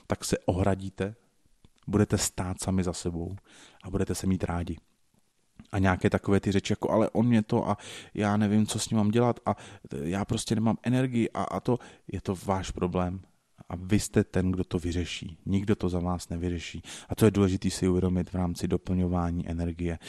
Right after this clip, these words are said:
že to je všechno jenom na vás. Já vám tady můžu říkat různý, eh, návrhy nebo různé rady, to je samozřejmě super,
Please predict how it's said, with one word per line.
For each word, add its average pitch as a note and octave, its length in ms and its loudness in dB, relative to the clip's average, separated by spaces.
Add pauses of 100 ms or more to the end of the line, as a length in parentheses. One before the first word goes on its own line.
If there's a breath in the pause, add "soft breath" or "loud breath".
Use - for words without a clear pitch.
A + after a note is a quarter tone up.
(200 loud breath)
že G2 80 -4
to G#2 120 -2
je F#2+ 60 -2
všechno - 480 -2
jenom F#2+ 280 0
na F2 80 -2
vás. E2+ 380 -6 (380 loud breath)
Já F2+ 80 -2
vám F2+ 160 2
tady F#2 180 2
můžu F2+ 220 2
říkat F#2 340 -2
různý, F#2+ 400 2
eh, - 300 -12 (460)
návrhy F#2 600 2
nebo F2 300 -6
různé F2+ 360 -4
rady, F2+ 320 -2 (340 loud breath)
to F#2+ 100 -4
je F2+ 80 0
samozřejmě E2+ 500 -4
super, - 360 -6